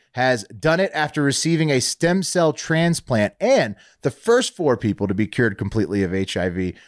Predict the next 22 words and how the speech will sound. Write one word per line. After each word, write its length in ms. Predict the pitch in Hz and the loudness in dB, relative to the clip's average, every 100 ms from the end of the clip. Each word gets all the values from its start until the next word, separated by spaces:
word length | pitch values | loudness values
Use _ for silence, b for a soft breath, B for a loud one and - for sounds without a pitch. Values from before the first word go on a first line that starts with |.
| B | B
also 340 | 151 202 185 156 | -4 -2 0 0
had 160 | 135 | 0
stem 240 | - 139 139 | -2 -2 0
cell 240 | 139 147 | 0 0
transplant, 640 | - 131 117 - 120 - | 0 0 0 -2 -2 -4
transplants 480 | - 151 - 143 127 | -2 -2 0 -2 -2
from 140 | 127 | -4
donors 380 | 113 139 147 147 | 0 2 2 0
with 100 | 120 | -2
a 60 | 113 | -6
very 340 | 104 131 151 147 | -2 0 2 2
rare 260 | 135 131 123 | 2 0 0
H 200 | 131 151 | -2 0
I 120 | 131 | 0
V 160 | 123 | 2
resistant 440 | 120 117 117 113 - | 2 2 0 -4 -2
protein 460 | 143 143 - 127 | 2 2 2 0
called 300 | 113 120 101 | 0 -2 -2
C 240 | - - 170 | -2 0 0
C 260 | - 165 - | 2 0 0
R 220 | 123 117 | 0 0
five. 480 | - 131 123 90 | -2 -2 0 -2